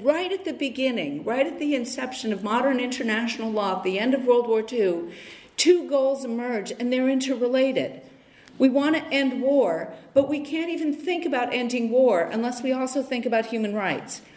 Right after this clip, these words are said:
unless we reaffirm our faith in human rights, and in particular in the dignity, um, and worth of the human person,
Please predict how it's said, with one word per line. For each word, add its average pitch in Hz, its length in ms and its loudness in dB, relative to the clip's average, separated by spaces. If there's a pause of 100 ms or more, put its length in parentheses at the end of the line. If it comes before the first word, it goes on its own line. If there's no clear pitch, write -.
(180)
unless 240 320 4
we 254 100 0
reaffirm 247 1300 0
our 202 180 -4
faith 247 380 0
in 233 100 -2
human 180 340 -4
rights, 165 320 -2
and 233 200 0
in 233 160 -2
particular 240 840 -2 (240)
in 240 160 4
the 247 80 0
dignity, 220 720 -2 (920)
um, 190 400 0 (260)
and 214 180 4
worth 240 320 4
of 214 120 -6
the 214 60 -6
human 214 420 -8
person, 220 580 -4